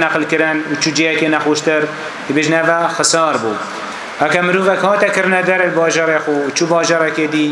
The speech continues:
یان هەر سەبەبێکی هەبیت، باژارێ خو نەما، دەبێژنە ئەف مرۆڤە خسار بوو و خسارەتیەکە گەلەکە مازن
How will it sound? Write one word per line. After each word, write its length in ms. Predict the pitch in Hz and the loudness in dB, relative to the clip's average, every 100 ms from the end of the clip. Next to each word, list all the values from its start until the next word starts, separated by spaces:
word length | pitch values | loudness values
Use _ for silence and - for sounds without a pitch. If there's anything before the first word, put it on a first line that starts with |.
| 147 | 0
یان 140 | 175 170 | 0 2
هەر 100 | 220 208 | 0 2
سەبەبێکی 420 | 196 180 175 175 175 | 2 0 0 0 0
هەبیت، 240 | 165 156 - - - - 143 151 | -2 -4 -8 -12 -10 -4 0 2
باژارێ 340 | 160 170 165 156 | 2 2 0 0
خو 100 | 170 | 0
نەما، 220 | 165 160 160 151 | 0 2 0 0
دەبێژنە 280 | 147 143 156 | -2 0 0
ئەف 100 | 151 | 0
مرۆڤە 340 | 151 147 147 156 160 - - - - | 0 0 2 0 0 -4 -10 -8 -4
خسار 420 | 147 156 160 165 156 | 0 2 2 2 0
بوو 260 | 147 151 151 | 2 2 0
و 40 | 147 | -2
خسارەتیەکە 580 | - - 147 143 151 151 143 | -2 0 0 0 0 2 2
گەلەکە 280 | 147 139 139 135 | 2 2 0 0
مازن 280 | 135 135 | 0 0